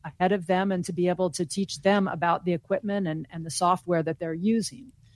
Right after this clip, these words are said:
So one of the challenges is that for N C Os,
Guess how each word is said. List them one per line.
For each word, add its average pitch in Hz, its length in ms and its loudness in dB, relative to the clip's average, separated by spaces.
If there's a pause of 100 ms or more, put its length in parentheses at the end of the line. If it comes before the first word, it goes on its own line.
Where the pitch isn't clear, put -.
(300)
So 214 420 2 (240)
one 247 160 4
of 269 80 4
the 214 80 4
challenges 196 720 0
is 185 340 -4
that 185 240 2
for 196 100 -2
N 208 200 4
C 220 200 2
Os, 180 300 6